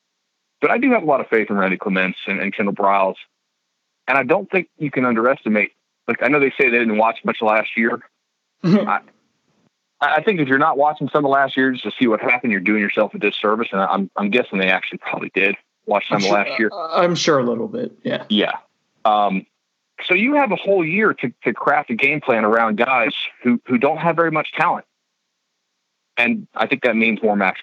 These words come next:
Speaker 1: protection, really drilling, getting the ball out quickly. We've seen that in all the practice stuff. Ball out quick, ball out quick. It limits you some of what you can run, like, as an offense.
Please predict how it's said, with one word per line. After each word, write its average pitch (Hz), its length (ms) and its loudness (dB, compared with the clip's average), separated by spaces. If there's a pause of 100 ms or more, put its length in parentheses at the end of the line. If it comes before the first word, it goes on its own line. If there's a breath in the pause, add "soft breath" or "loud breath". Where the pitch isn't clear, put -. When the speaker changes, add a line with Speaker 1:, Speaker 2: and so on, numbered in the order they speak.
Speaker 1:
protection, 123 520 -2 (220)
really 123 400 0
drilling, 107 320 0
getting 101 160 -2
the 95 60 -6
ball 95 240 2
out 87 100 -4
quickly. - 300 -2
We've 92 220 -2
seen 107 120 -2
that 95 140 -2
in 95 100 -8
all 92 120 0
the 90 80 -10
practice 101 440 -2
stuff. 85 220 -2 (580)
Ball 104 200 2
out 98 140 0
quick, 95 240 -4
ball 98 200 2
out 95 100 -2
quick. 101 280 -2 (880)
It 139 140 0
limits 180 400 0
you 151 60 0 (140)
some 135 180 2
of 123 80 -2 (100)
what 143 200 -2
you 113 60 -10
can 110 160 -2
run, 117 380 0 (840)
like, 113 140 0
as 107 140 0
an 101 60 -2
offense. 98 480 -2